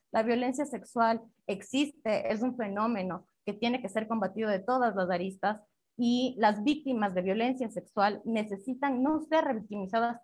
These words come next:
tal y como lo establece la Constitución. Entonces, en ese sentido, eh, hay que entender y no hay que partir del hecho de que todas las mujeres mienten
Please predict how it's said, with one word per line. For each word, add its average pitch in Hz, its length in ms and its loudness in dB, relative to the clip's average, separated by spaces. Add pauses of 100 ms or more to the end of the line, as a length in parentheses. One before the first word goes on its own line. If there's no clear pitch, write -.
tal 269 280 6
y 330 80 -4
como 202 200 -2
lo 185 60 0
establece 208 420 -4
la 170 80 -4
Constitución. - 580 -10 (260)
Entonces, 247 600 -2
en 214 240 0
ese 302 200 -2
sentido, 254 560 0 (840)
eh, 190 460 2 (340)
hay 247 160 6
que 254 120 -2
entender 214 680 2 (300)
y 208 240 -2
no 233 200 4
hay 320 180 6
que 330 120 0
partir 220 500 0
del 208 220 -2
hecho 220 240 -4
de 214 240 -2
que 196 100 -6
todas 240 220 2
las 233 100 -4
mujeres 208 360 -4
mienten 208 520 -6